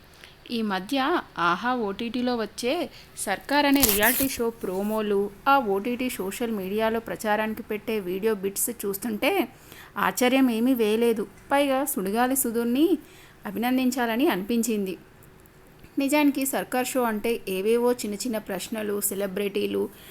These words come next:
డబ్బెట్ కాస్తూ సమాధానాలు ఇవ్వడం, నడుమ నడుమ సరదా ముచ్చట్లు, టీవీ రియాలిటీ షోలోనే ఇది కాస్త డ్రై సబ్జెక్టు. ఇక ఓటీటీలో ఎవరు చూస్తారు అనుకున్నారు అందరూ.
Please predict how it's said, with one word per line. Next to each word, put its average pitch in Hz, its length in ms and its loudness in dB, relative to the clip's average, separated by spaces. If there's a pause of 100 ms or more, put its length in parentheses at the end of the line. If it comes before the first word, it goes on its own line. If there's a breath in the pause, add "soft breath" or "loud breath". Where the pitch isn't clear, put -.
(240 loud breath)
డబ్బెట్ 214 540 2
కాస్తూ 214 580 -2 (300)
సమాధానాలు 214 600 2
ఇవ్వడం, 196 400 -2 (400 loud breath)
నడుమ 214 260 2
నడుమ 214 300 -2
సరదా 208 380 0
ముచ్చట్లు, 208 680 -4 (340)
టీవీ 226 300 -2
రియాలిటీ 226 400 0
షోలోనే 220 680 -2
ఇది 202 120 -6
కాస్త 202 420 -2
డ్రై 208 280 0
సబ్జెక్టు. - 640 -4 (500 loud breath)
ఇక 294 160 0
ఓటీటీలో 269 680 6
ఎవరు 240 340 4
చూస్తారు 240 560 4
అనుకున్నారు 196 560 0
అందరూ. 294 400 6